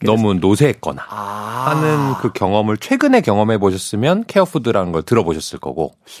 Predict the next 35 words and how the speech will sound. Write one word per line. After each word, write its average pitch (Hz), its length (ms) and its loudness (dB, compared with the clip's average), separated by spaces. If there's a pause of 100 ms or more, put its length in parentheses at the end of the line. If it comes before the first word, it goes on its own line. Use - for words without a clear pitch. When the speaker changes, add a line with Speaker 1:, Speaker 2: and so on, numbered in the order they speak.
Speaker 2:
케어 277 420 0
푸드를 240 800 -2
들어본 180 320 0
적은 226 200 2
없습니다만 143 600 -4 (260)
최근에는 247 1120 0 (600)
그 160 360 -4
예전에 214 260 4
이제 185 120 2
남들이 156 400 0
이렇게 143 300 -6 (220)
뭐 - 560 -12 (180)
홍삼 240 240 4
같은 170 180 0
거 127 40 -2
선물 131 300 -4
주면 135 360 -6
Speaker 1:
네네. 76 220 -2
Speaker 2:
부모님 165 300 4
갖다 120 180 -6
드렸는데 98 380 -10
Speaker 1:
네. 76 220 -6 (120)
Speaker 2:
최근부터 170 340 -8
제가 120 240 -2
<laughs> 127 80 0
먹기 - 200 -4
시작했어요. - 680 -6 (1200)
아, 160 160 2
나도 185 260 4
힘들다 202 400 2
하는 - 420 -4 (240)
타이밍이 190 380 -4
와서 160 340 0 (260)
Speaker 1:
그렇죠. 95 340 -4
Speaker 2:
네, 127 180 0